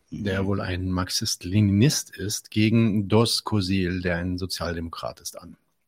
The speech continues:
Speaker 1: Und weil Babbler gesagt hat, dass er Marxist ist, wird jetzt gefühlt so ziemlich jeder bekannte Sozi gefragt, ob er Marxist ist. Ja?
Speaker 2: Mhm.
Speaker 1: Und da kam, äh,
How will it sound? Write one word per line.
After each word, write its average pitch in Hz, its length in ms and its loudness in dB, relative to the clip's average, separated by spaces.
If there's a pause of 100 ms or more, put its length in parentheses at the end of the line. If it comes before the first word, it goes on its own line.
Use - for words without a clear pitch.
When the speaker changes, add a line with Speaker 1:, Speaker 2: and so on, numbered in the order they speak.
(140)
Speaker 1:
Und 101 160 -2
weil 95 160 2
Babbler 160 400 8
gesagt 117 420 4
hat, 104 160 0
dass 101 160 0
er 101 80 -2
Marxist 90 640 -2
ist, 71 220 -8
wird 95 160 -4
jetzt - 320 -10 (640)
gefühlt 117 460 6
so 101 180 2 (360)
ziemlich 104 400 -2
jeder 107 240 4
bekannte 98 420 -2
Sozi 95 420 -2
gefragt, 92 520 -4
ob 101 120 -6
er 90 100 -4
Marxist 90 500 -4
ist. - 240 -12 (240)
Ja? 92 240 -10 (220)
Speaker 2:
Mhm. 80 300 -4
Speaker 1:
Und 95 120 0
da 95 120 4
kam, 95 340 2
äh, 92 340 0